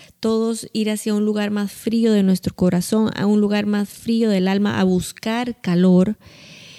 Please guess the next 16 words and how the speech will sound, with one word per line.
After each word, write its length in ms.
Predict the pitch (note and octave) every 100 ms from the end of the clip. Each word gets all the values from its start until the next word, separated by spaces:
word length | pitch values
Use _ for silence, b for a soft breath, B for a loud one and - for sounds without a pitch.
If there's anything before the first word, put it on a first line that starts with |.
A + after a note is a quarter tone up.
| B B B _ b b
Si 220 | - - A#3
logramos 420 | A#3 A#3 C4 C#4
esta 240 | C4+ C#4+
mirada 320 | C4 A#3+ A#3
un 100 | A3+
poco 220 | A3 - A#3
más 240 | A3+ G#3+
cósmica 680 | - A#3 A3+ G#3 F3+ - E3+
y 100 | E3+
elevada, 760 | E3+ F#3 A3+ G3+ F3 F3 F#3+ - _ _ _ -
elevada 480 | G#3 G3+ G3 G3+ A3+
por 540 | - - G#3 F#3 F#3
sobre 720 | - G3 F#3 F3+ F3+ F3+ F3+
la 180 | E3+ E3+
experiencia 720 | E3 - F#3 F#3 F#3+ F#3 G3+
meramente 880 | F#3+ F3+ F3 F3+ F3 - F#3 F3